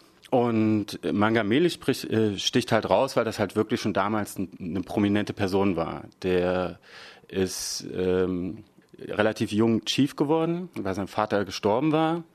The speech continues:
Und das war gerade die Zeit, als die Deutschen am Kilimanjaro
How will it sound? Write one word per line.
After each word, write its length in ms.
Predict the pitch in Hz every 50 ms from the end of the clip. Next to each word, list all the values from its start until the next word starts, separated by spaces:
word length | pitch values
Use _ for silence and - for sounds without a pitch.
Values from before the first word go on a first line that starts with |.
| -
Und 280 | - 113 113 110 110 107
das 140 | 107 - -
war 180 | 107 107 110
gerade 360 | 98 101 95 101 117 131 127
die 140 | 113 107 98
Zeit, 580 | - - - 104 107 110 110 113 - - - -
als 960 | 95 95 95 98 101 101 98 95 - - - - - - - - - - - - _ - - -
die 80 | 95
Deutschen 460 | 90 101 92 95 104 107 - - 113 98
am 180 | 87 95 92
Kilimanjaro 880 | - - 107 101 101 101 95 92 - - 98 104 110 104 104 104 101